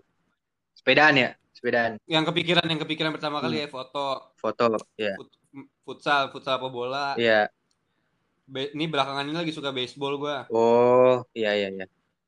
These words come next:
Speaker 2: S D gua sempet baseball sih, S D.
Speaker 1: Hmm.
Speaker 2: Terus
Speaker 1: Rugby juga?
Speaker 2: eh, enggak, rugby nggak suka gua.
Speaker 1: Oh.
Speaker 2: Rugby, American football itu nggak suka gua.
Speaker 1: Iyalah.
Speaker 2: Ini berenang.
Speaker 1: Oh, berenang, iyalah.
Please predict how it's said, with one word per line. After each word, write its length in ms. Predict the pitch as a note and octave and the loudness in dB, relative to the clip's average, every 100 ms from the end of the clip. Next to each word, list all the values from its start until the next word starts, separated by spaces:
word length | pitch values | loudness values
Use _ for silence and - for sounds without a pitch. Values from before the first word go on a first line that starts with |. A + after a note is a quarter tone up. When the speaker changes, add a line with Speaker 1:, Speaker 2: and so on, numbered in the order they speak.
| - | -8
Speaker 2:
S 200 | C#3+ - | -8 -4
D 120 | D#3 | -4
gua 80 | E3+ | -4
sempet 240 | F3 D#3 | -6 -6
baseball 320 | C3 B2 D3 | -6 -6 -6
sih, 120 | C#3+ | -6
S 160 | B2+ A#2 | -8 -10
D. 220 | C3 B2+ | -14 -14
Speaker 1:
Hmm. 160 | - G2+ | -18 -16
Speaker 2:
Terus 640 | G#2 B2+ C#3 C#3+ - - _ _ _ _ _ _ - - _ _ _ _ | -10 -6 -6 -6 -10 -18 _ _ _ _ _ _ -20 -20 _ _ _ _
Speaker 1:
Rugby 400 | - B2+ - F#3+ | 0 0 4 4
juga? 240 | F3+ D#3+ A#2+ | 6 6 4
Speaker 2:
eh, 380 | B2 B2 B2 - - _ _ _ _ _ | 0 -10 -12 -14 -20 _ _ _ _ _
enggak, 380 | - C#3 C#3 C3 C3+ | -2 4 6 6 4
rugby 240 | B2 C#3+ | 0 -2
nggak 140 | C3 B2 | -6 -8
suka 160 | B2+ C3+ | -8 -8
gua. 220 | B2+ B2 | -4 -4
Speaker 1:
Oh. 80 | A#2+ | -2
Speaker 2:
Rugby, 400 | A#2+ G#2 B2 A#2+ | -2 -4 -6 -8
American 320 | A#2+ A#2+ A#2+ | -8 -10 -12
football 320 | B2+ A#2+ B2 | -14 -10 -8
itu 160 | A#2+ C3 | -6 -8
nggak 80 | B2 | -10
suka 160 | B2 | -8
gua. 160 | B2+ G2 | -4 -2
Speaker 1:
Iyalah. 200 | G2 F#2 _ _ _ _ _ _ _ _ | -4 -6 _ _ _ _ _ _ _ _
Speaker 2:
Ini 320 | C3+ B2 C#3 | -14 -6 -4
berenang. 640 | C3 B2+ C#3 D3+ D3+ C3 A2+ - _ _ _ _ | 0 2 6 6 6 4 -2 -18 _ _ _ _
Speaker 1:
Oh, 80 | |
berenang, 480 | B2+ B2 C3 C#3 B2+ | 0 2 4 4 4
iyalah. 480 | A#2+ C3 C3 A#2 - | 4 6 8 6 2